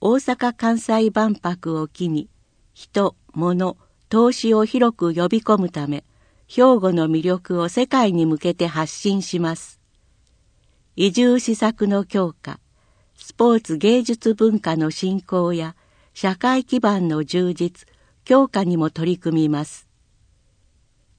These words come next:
兵庫フィールドパビリオンの展開。兵庫県全体をパビリオン、展示館に見立て、地域のエスディージーズを体現する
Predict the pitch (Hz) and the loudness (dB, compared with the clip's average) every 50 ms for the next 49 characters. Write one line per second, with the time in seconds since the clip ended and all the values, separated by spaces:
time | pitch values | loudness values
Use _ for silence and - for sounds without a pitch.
0 | _ _ _ _ _ _ _ _ _ _ _ _ _ _ _ _ - - 254 269 | _ _ _ _ _ _ _ _ _ _ _ _ _ _ _ _ -4 0 2 4
1 | 269 254 196 - 165 156 151 - - 240 262 269 262 254 - 240 240 233 - 220 | 4 2 2 0 -2 -2 -2 -2 0 2 2 2 2 2 2 2 0 2 0 0
2 | 214 - 233 233 233 226 196 170 165 156 156 147 143 147 - - - 156 156 156 | 0 2 2 2 4 4 4 4 2 0 0 0 -2 -4 -6 -6 -4 -4 -4 -4
3 | 151 - - 151 147 143 127 - _ _ _ _ _ _ _ _ _ _ _ _ | -6 -8 -8 -8 -8 -8 -10 -14 _ _ _ _ _ _ _ _ _ _ _ _
4 | _ _ _ _ _ _ _ _ _ _ _ _ _ _ _ _ - - - 254 | _ _ _ _ _ _ _ _ _ _ _ _ _ _ _ _ -6 0 2 2
5 | 269 277 269 - 262 269 - - 208 196 185 175 160 180 196 214 214 - - 202 | 4 4 4 2 2 2 2 0 0 0 0 0 0 0 0 0 -2 -2 -2 -2
6 | 190 190 185 185 185 185 185 180 - 190 185 185 208 247 247 240 202 175 156 147 | -2 0 0 -2 0 -2 -2 -4 -4 -6 -4 -2 0 0 0 0 0 0 -2 -2
7 | 143 - _ _ _ _ _ _ _ _ _ - 226 254 262 262 - - 262 240 | -6 -8 _ _ _ _ _ _ _ _ _ 0 2 2 2 2 2 0 -2 -2
8 | - 220 196 185 175 165 160 156 151 151 160 165 - 185 175 180 - 196 - - | 0 -2 -2 0 0 0 0 0 0 0 -2 -2 -4 -6 -8 -8 -8 -10 -12 -12
9 | _ _ _ _ _ _ _ _ _ _ _ - - 240 240 233 - - 185 170 | _ _ _ _ _ _ _ _ _ _ _ -4 0 2 2 2 0 0 0 0
10 | 165 156 151 - - - 170 180 - - 254 220 240 233 240 233 208 - 240 240 | 0 0 -2 -2 -4 -4 -6 -4 -2 -2 -2 0 0 0 0 0 0 0 0 2
11 | 233 220 170 170 175 165 156 151 - 196 202 208 214 196 185 196 196 196 196 - | 2 2 0 0 0 0 0 0 -2 0 0 0 0 2 2 0 0 0 -2 -2
12 | 190 180 185 180 | -2 -2 -2 -2